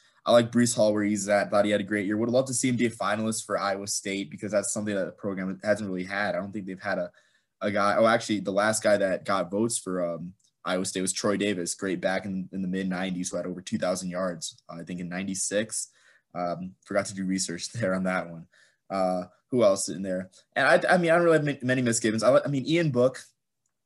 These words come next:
that's a bit of a brand name one. I respect the heck out of Ian Book. Uh, great player. I just don't think the stats were there. And, and he had a couple of hiccups. Notre Dame had a couple of hiccups, like in game one against, uh, Duke,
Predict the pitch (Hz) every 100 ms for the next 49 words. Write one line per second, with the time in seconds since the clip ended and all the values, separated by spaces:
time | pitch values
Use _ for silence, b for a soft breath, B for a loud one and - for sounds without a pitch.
0 | - - 127 135 135 135 123 117 120 120
1 | 104 104 104 104 92 110 120 - 127 127
2 | 123 117 120 113 98 110 104 98 101 101
3 | - 95 92 92 92 107 113 113 - 101
4 | 104 104 107 b b - 117 117 120 117
5 | 104 - 101 101 - 101 95 95 95 87
6 | 101 - 90 101 120 123 127 123 120 -
7 | 120 101 90 - 107 110 110 107 - 90
8 | 101 110 104 95 - 92 92 90 95 95
9 | 104 101 104 101 98 95 - 95 90 85
10 | B B B _ - 110 120 120